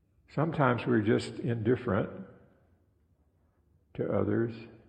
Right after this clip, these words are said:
Sometimes we, we pity others.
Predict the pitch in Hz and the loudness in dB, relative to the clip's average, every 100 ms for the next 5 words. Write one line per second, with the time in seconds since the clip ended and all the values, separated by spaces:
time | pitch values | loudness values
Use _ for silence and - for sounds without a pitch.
0 | - _ _ _ _ _ _ _ - 180 | -20 _ _ _ _ _ _ _ -2 0
1 | 202 156 147 135 139 131 107 - - - | 2 4 4 4 6 6 4 -4 -12 -18
2 | - - - 127 127 - - 175 135 92 | -20 -18 -2 0 0 -2 2 4 4 2
3 | - - 101 90 92 90 - | 0 -4 -4 0 0 -2 -4